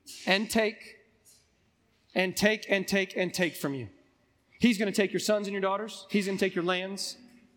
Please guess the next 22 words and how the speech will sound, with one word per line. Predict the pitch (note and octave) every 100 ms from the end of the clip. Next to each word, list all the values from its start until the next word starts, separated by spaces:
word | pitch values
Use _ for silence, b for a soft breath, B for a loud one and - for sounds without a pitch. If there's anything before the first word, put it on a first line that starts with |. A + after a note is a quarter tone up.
| _ _ _ _ _ _ _ _ _ _
He's | A#3 A3
gonna | A3+
take | - F#3+ -
from | D#3
you. | C#3 A2 - _ _ _ _ _ _ -
And | F3
in | F#3+
the | F#3
end, | G3 G#3+ A#3 - - - _ _ -
he's | G#3+ G#3
gonna | G#3 F#3
leave | F#3+ G#3
you | A3 A3+
empty. | F#3+ F#3+ D3+ D#3
It's | - -
not | F3+ F#3
gonna | F#3+
go | F#3+
the | F#3
way | G3
you | G#3
think. | G3+ F3 E3+